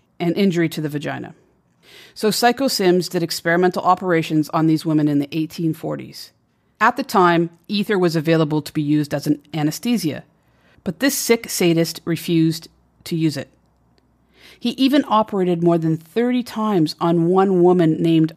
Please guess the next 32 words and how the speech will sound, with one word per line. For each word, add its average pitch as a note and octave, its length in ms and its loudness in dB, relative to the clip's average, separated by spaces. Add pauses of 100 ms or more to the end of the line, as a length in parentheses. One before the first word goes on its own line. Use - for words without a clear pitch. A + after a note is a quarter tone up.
Anarcha. D3+ 480 -4 (760)
Only G#3+ 220 0
a F#3+ 60 4
monster D#3+ 460 0
would C#3 140 -6
do C#3 140 -10
that. - 360 -14 (680)
Sims E3+ 400 2
did F3+ 180 -2
find F#3 280 2
a D#3+ 60 0
cure A#3+ 280 0
and G3 120 0
perfected F3 460 -2
the E3 80 0
procedure F3 560 0
at D3+ 140 -2
the D#3+ 80 -4
torture F3+ 400 -2
of C#3+ 160 -6
these D#3 220 -2
women. D3+ 340 -2 (580)
He A#3+ 140 0
was A#3+ 160 2
even A#3 200 2
heralded G3 500 0
f-, - 160 -20 (100)
the E3+ 120 -4
father F3+ 440 2
of D#3+ 160 0
American D#3+ 460 2
gynecology. D3+ 840 -4